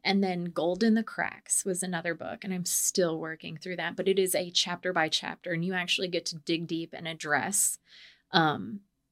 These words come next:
those issues, and you get to write it all out, and it walks through all the stages of life, and it helps paint a good picture. And you actually can,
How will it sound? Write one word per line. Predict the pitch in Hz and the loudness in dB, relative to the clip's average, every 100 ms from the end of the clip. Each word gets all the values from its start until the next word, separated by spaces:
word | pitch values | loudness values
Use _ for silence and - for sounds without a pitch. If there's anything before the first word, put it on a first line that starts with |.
| _ - | _ -8
those | 180 165 160 - - | 2 2 4 2 2
issues, | 151 151 - - 156 - - | 0 2 0 -6 -2 0 0
and | 175 165 165 | -2 -2 -2
you | |
get | 170 185 | -4 -4
to | 160 | 0
write | 160 165 | 0 2
it | 170 | 0
all | 151 151 | 0 -2
out, | 151 | -4
and | 156 | -6
it | 175 | -8
walks | 170 - - | -6 -4 -2
through | 170 | -2
all | 160 | -2
the | 165 | 0
stages | - 156 151 160 156 | 0 0 -2 -2 -2
of | 147 139 | -4 -4
life, | 139 160 - | -6 -6 -12
and | |
it | 156 | -16
helps | 175 170 - | -12 -4 -2
paint | - 160 | -2 -4
a | |
good | 156 165 | -4 -6
picture. | - 165 - | -6 -2 0
And | 170 | 2
you | 214 | 2
actually | 240 247 214 | 2 0 0
can, | 202 170 | -2 -6